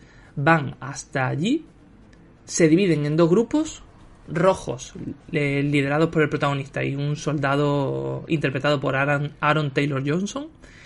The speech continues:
y azul, liderados por Nell, Robert Pattinson.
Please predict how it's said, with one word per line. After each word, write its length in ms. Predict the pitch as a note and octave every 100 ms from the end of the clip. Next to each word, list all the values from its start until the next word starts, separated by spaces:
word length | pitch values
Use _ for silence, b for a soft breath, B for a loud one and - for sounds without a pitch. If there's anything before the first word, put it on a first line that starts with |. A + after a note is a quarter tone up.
| B B
y 120 | G3+
azul, 380 | G3 A3+ B3+ C4+
liderados 580 | F3+ F3 D#3 D#3 G#3+ -
por 280 | E3 D3 C#3+
Nell, 340 | C#3 C3+ C3
Robert 280 | D3 D3 C3+
Pattinson. 540 | B2+ C3+ B2+ - B2+